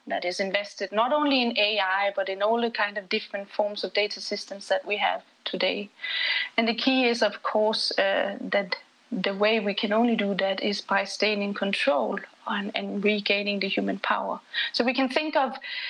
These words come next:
data as a resource, for example. We can look at an A I system and we can think of who or what provides the data resource. We can think of it, um, in a way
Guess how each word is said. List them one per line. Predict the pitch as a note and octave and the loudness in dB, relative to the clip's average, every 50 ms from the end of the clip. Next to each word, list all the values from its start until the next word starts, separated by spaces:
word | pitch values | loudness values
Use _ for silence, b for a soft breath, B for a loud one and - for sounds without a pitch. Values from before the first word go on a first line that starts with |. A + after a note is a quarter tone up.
| B B - | B B 0
data | B3 A#3+ B3 B3 B3+ C#4+ | 0 2 2 2 2 2
as | C4+ C4 C4 | 2 2 2
a | B3 | 2
resource, | A3+ B3 D4 D#4+ E4+ - - A#3 G3 E3 F#3 F#3+ - - - | 4 4 4 4 2 2 0 0 0 0 0 -4 -6 -4 -2
for | F#3 | -2
example. | F3+ F#3 - - G3+ - - - - - - F#3 - - _ _ - | -2 -2 -2 -4 -4 -4 -4 -4 -8 -8 -8 -10 -12 -18 _ _ -6
We | G#3 G3+ | -4 -2
can | - A#3 G3 | -2 -2 2
look | G3+ A3 A#3+ B3 C4+ | 2 2 2 2 2
at | B3+ A3+ - | 0 0 0
an | A3 A3 | 0 2
A | A3 A#3 B3 B3+ A#3 A3 | 2 4 4 4 4 2
I | A3 | 2
system | A3 - - B3 A#3 A#3 - - G#3+ G#3+ | 0 -2 -2 -2 -2 0 -2 -2 -2 -2
and | G#3 G3+ | -2 -4
we | G3+ G#3 | -6 -8
can | G3+ A3 G3+ | -8 -8 -4
think | - - A#3+ A3+ A3 | -2 0 0 2 2
of | G#3+ A3 G#3+ - | 2 0 0 0
who | - A#3 A#3+ A#3+ A3+ | 0 0 2 2 2
or | G#3 G3 | 2 2
what | F#3+ F#3+ G3 G#3 - | 4 2 2 2 -2
provides | - - G3 F#3+ F#3+ G3+ - - | -4 -2 -2 0 -2 -2 -4 -8
the | G#3 | -8
data | F#3+ - G#3 G#3+ G#3 - A3 | -4 -2 -2 -2 -4 -4 -6
resource. | G3 G#3 A#3 C4+ C#4 - - A3+ G#3+ G#3 G#3 - - - B B B B B B - | -2 0 0 0 0 0 -2 -2 -4 -4 -4 -4 -6 -6 B B B B B B -2
We | G#3+ | -2
can | F#3+ G#3+ G#3 G3+ | 0 0 0 0
think | - A3 A3 G#3+ A3 | 2 0 0 2 2
of | A3 G#3 G#3+ | 2 2 2
it, | G#3 G#3 - - B B B B B B - - | 0 0 -2 -6 B B B B B B -4 0
um, | G#3+ G#3 G3 G3 G3 F#3+ F#3+ G3 G3 F#3+ F#3+ F#3 F#3 F#3+ - B B B - | 2 4 4 4 4 4 4 4 2 2 0 0 -2 -4 -4 B B B -2
in | - A3 G#3 | 0 2 2
a | G3 | 2
way | F#3+ F#3+ F3+ F#3+ G3+ G#3 G#3 G#3 G3+ | 4 4 4 4 4 2 2 0 -2